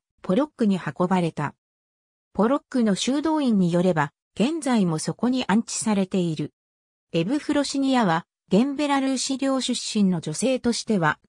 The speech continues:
最初の聖人となった。十二世紀に書かれた彼女の伝記、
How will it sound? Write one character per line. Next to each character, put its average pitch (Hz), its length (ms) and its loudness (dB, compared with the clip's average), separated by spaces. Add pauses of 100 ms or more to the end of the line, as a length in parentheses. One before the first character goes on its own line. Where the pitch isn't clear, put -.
最 233 280 -2
初 294 180 -4
の 269 140 -2
聖 254 240 0
人 262 280 -2
と 247 140 -2
な 240 120 2
っ 220 60 -4 (100)
た。 131 180 -8 (560)
十 247 240 2
二 311 140 -2
世 302 200 -2
紀 233 160 -2
に 175 180 0
書 175 100 -4
か 262 120 0
れ 262 100 2
た 190 140 -2
彼 254 260 -2
女 185 140 2
の 156 140 0
伝 156 160 0
記、 - 240 -6